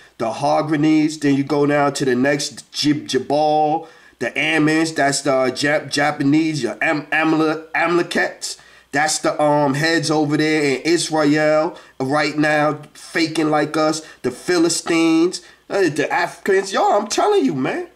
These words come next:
Like it before is like it is now, man. They, they have, go back to three. "They have taken crown-, calf, crafty counsel against thy people and consulted against thy hidden ones," man.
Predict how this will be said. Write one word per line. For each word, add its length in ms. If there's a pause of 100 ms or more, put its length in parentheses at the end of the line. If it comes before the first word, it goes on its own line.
(1000)
Like 300
it 160
before 520
is 180
like 240
it 100
is 220
now, 320
man. 420 (240)
They, 220
they 320
have, 320
go 160
back 360
to 80
three. 460 (220)
"They 220
have 380
taken 500
crown-, 360 (160)
calf, 400
crafty 540
counsel 680 (280)
against 580
thy 220
people 600 (200)
and 180
consulted 720
against 580 (240)
thy 280
hidden 420
ones," 400
man. 220